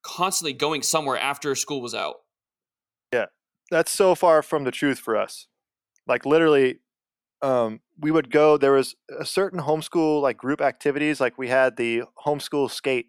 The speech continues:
Speaker 2: at the local skate rink or roller rink.
Speaker 1: Oh,
Speaker 2: And it was
Speaker 1: tearing
Speaker 2: ev-
Speaker 1: up that place.
Speaker 2: <laughs> Dude, it was awesome. But it was every, I
Speaker 1: <laughs>
Speaker 2: think it was every Tuesday, if I'm
Speaker 1: Every
Speaker 2: not
Speaker 1: Tuesday.
Speaker 2: mistaken. And it was in the morning,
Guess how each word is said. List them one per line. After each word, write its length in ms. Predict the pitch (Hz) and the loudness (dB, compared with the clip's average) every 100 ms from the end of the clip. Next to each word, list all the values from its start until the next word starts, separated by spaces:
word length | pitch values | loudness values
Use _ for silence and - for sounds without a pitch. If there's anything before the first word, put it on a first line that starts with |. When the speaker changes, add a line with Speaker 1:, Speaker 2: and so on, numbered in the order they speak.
| - | -6
Speaker 2:
at 100 | 113 | -4
the 80 | |
local 480 | 117 123 131 123 117 | -2 -2 -2 -2 -2
skate 340 | 110 - 131 127 | -4 -6 -8 -6
rink 220 | 107 104 _ | -8 -8 _
or 240 | - 110 107 | -4 -2 0
roller 220 | 123 117 | 0 0
rink. 220 | 107 104 - | -2 -8 -12
Speaker 1:
Oh, 500 | - 135 117 104 - _ _ _ _ - | -8 -6 -8 -10 -18 _ _ _ _ -4
Speaker 2:
And 100 | 127 | 0
it 40 | |
was 100 | 120 | 0
Speaker 1:
tearing 300 | - 277 277 | 4 6 6
Speaker 2:
ev- 80 | 180 | 2
Speaker 1:
up 40 | - | 0
that 200 | 143 - | -2 -2
place. 380 | 143 123 110 - | -4 -4 -2 2
Speaker 2:
<laughs> 20 | |
Dude, 300 | 202 131 156 | 2 2 2
it 100 | 135 | 2
was 140 | 110 - | 0 2
awesome. 460 | 180 160 - 98 - - - - - - | 4 4 0 -6 -8 -20 -20 -20 -20 -2
But 160 | 139 | 4
it 60 | 147 | 4
was 100 | 131 | 6
every, 220 | 143 156 - | 2 2 0
I 60 | |
Speaker 1:
<laughs> 0 | |
Speaker 2:
think 140 | 160 170 | 0 2
it 40 | |
was 120 | 160 | 2
every 260 | 151 156 151 | 2 2 0
Tuesday, 680 | - 156 151 135 120 120 123 | 0 0 0 2 2 2 2
if 120 | 120 | 0
I'm 200 | 117 113 | -2 -2
Speaker 1:
Every 140 | 147 | -4
Speaker 2:
not 120 | 131 | -2
Speaker 1:
Tuesday. 200 | 165 175 160 | -4 -4 -2
Speaker 2:
mistaken. 380 | 120 117 120 123 _ _ _ _ _ - | -2 -4 -10 -10 _ _ _ _ _ -6
And 340 | 131 123 120 | 0 2 2
it 40 | 120 | 2
was 100 | 123 | -2
in 60 | 147 | -4
the 60 | |
morning, 440 | 143 139 139 139 | 0 2 2 -2